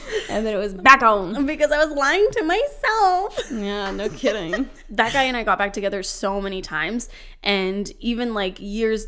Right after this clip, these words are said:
Speaker 2: later, I even said to somebody, I was like, "If I see this guy in person, like, we will get back together," because, like, the pull is just so strong.
Speaker 1: Yeah, you guys just
Speaker 2: Or
Speaker 1: had a connection.
Speaker 2: Yeah, or was so strong, I should say, actually, um,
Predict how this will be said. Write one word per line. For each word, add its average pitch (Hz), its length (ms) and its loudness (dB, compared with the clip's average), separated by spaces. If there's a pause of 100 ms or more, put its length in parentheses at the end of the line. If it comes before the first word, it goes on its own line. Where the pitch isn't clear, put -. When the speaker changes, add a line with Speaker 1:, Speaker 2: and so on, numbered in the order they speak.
Speaker 2:
later, 185 760 0
I 180 80 -2
even 190 240 -2
said 185 200 -4
to 180 60 -6
somebody, 180 340 -4
I 180 60 -2
was 196 180 -4
like, 180 300 -4
"If - 180 -2
I 196 240 2
see 196 240 -8
this 175 200 -10
guy 196 480 -4
in 180 240 -4
person, 226 600 -4 (520)
like, 202 260 6
we 226 200 -2
will 208 220 4
get 175 140 -2
back - 180 -6
together," 170 360 -6
because, 185 320 -6
like, 190 160 -6
the 196 80 -6
pull 196 320 -6
is 190 140 -6
just - 260 -8
so 175 240 -4
strong. 170 680 -8
Speaker 1:
Yeah, 202 200 -8
you - 120 -12
guys 156 160 -10
just 175 100 -6
Speaker 2:
Or 202 40 2
Speaker 1:
had - 80 -4
a - 40 -10
connection. - 500 -10
Speaker 2:
Yeah, 220 240 6
or 202 100 0
was 190 320 0
so 175 140 -2
strong, 170 280 -6
I 170 60 -6
should - 180 -10
say, - 100 -6
actually, - 440 -8
um, 175 420 -4